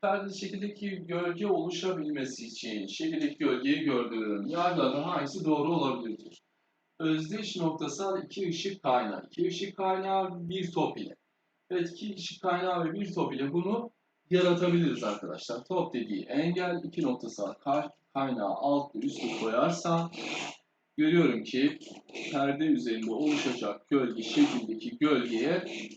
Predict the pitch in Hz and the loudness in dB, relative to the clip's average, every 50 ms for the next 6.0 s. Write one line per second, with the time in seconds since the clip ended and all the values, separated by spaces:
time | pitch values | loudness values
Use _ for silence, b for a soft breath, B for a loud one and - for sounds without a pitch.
0 | - _ _ - 135 131 127 123 117 - 110 104 98 95 - - - _ _ _ | -20 _ _ 0 2 2 2 2 0 -4 -6 -6 -6 -8 -10 -12 -14 _ _ _
1 | _ _ _ 165 - - 98 - 95 92 92 - - - - - 123 131 151 165 | _ _ _ -12 -4 -2 0 0 0 -2 -6 -8 -8 -8 -4 -2 2 2 2 2
2 | 165 165 160 160 - 135 131 120 - - - - 120 110 101 95 - - - - | 2 0 -2 -2 -4 -4 -6 -6 -8 -10 -8 -6 -4 -4 -4 -4 -6 -10 -14 -12
3 | - - - 131 135 147 156 165 160 160 160 160 156 - 156 151 147 - - - | -12 -8 -4 0 0 2 2 2 0 0 -2 -2 -4 -4 -4 -4 -4 -2 -2 -4
4 | - - - - 101 - 131 151 170 170 - - - - - - - _ _ _ | -4 -6 -8 -10 -4 0 2 2 2 0 -2 -8 -16 -18 -18 -18 -20 _ _ _
5 | _ - 143 151 156 147 135 113 107 107 101 101 - - 143 170 180 170 - | _ -2 0 2 4 4 2 2 0 0 -2 -2 -2 0 2 2 2 2 0